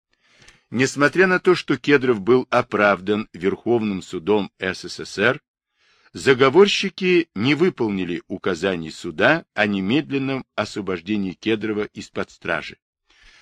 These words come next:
а затем расстреляли его на основании распоряжения Берии. В октябре тысяча девятьсот сорок первого года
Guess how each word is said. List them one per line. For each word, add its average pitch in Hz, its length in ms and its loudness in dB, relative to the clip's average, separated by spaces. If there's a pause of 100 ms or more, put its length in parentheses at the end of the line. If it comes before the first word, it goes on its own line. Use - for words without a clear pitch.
(200)
а 110 80 0
затем 120 580 2
расстреляли 113 800 0
его 156 340 0 (360)
на 113 180 2
основании 113 920 -2
распоряжения 98 920 -4
Берии. 73 420 -10 (2000)
В 98 200 -2
октябре 139 480 4
тысяча 156 340 -2
девятьсот 123 480 0
сорок 110 240 -2
первого 107 380 0
года 85 420 -4